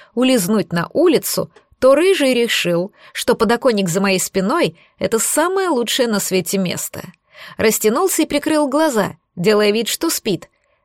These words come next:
Но я-то точно знала, хитрец подглядывает и мотает на ус. «Влад,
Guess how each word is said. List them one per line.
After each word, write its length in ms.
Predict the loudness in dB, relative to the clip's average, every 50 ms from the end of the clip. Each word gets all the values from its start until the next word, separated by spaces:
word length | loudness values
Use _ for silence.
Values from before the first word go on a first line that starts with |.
| _ -2
Но 80 | 0 2
я-то 300 | 4 2 2 2 -2 -2
точно 440 | -2 -2 -2 -2 -2 -2 -2 -4
знала, 480 | -4 -2 -2 -2 -2 -2 -4 -4 -6 -10 _ _ _
хитрец 560 | -10 -6 -4 -2 2 4 4 4 4 2 -2
подглядывает 920 | -2 -2 0 0 0 0 0 0 0 0 0 -2 -2 -2 -2 -4 -6 -10 -6 -2
и 100 | 0 2
мотает 540 | 2 2 0 0 0 0 0 0 -2 -4
на 160 | -6 -6 -4 -2 0
ус. 460 | 0 0 0 -2 -8 -10 -12 -14 -20 _ _ _ _ _ _ _ _ _ _ _ _ _ _ _ _ _ _ _
«Влад, 460 | -2 2 2 4 4 2 0 -2 -8